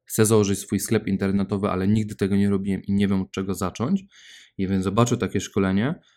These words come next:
albo, e, miałbym kogoś, kto, kto takie sz-, kto, kto takiego szkolenia potrzebuje,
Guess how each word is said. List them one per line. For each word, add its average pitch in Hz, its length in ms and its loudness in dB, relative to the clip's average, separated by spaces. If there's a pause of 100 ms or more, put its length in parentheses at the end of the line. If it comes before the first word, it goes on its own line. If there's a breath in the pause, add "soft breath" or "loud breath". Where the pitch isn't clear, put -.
albo, 98 580 2
e, 95 760 0
miałbym 104 480 4
kogoś, 95 400 -4
kto, 95 640 -6
kto 101 140 -4
takie 104 240 -4
sz-, 101 260 -4
kto, 101 380 0
kto 101 200 -8
takiego 104 340 -4
szkolenia 101 340 -2
potrzebuje, 107 580 -4